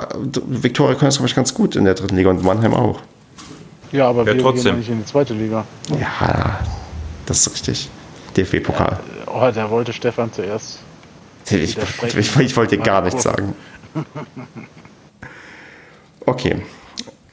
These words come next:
Speaker 1: dann müssen wir tippen. Kevin, hau raus. Wie spielen wir gegen Mainz?
Speaker 2: Uh, gegen Mainz. Ja. Ich bin echt gespannt auf das Spiel. Jetzt ist man natürlich wieder so euphorisiert nach,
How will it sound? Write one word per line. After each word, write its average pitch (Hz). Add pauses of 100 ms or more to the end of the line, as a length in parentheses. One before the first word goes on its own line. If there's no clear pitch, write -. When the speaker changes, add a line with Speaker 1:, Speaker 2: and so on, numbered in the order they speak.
Speaker 1:
dann 120
müssen 139
wir 135
tippen. 98 (2750)
Kevin, 90 (260)
hau 104
raus. 92
Wie 113
spielen 110
wir 101
gegen 95
Mainz? - (500)
Speaker 2:
Uh, 185
gegen 117
Mainz. 107
Ja. - (1300)
Ich -
bin 131
echt 123
gespannt 135
auf 98
das 107
Spiel. 120
Jetzt -
ist -
man 131
natürlich 113
wieder 117
so 113
euphorisiert 113
nach, 107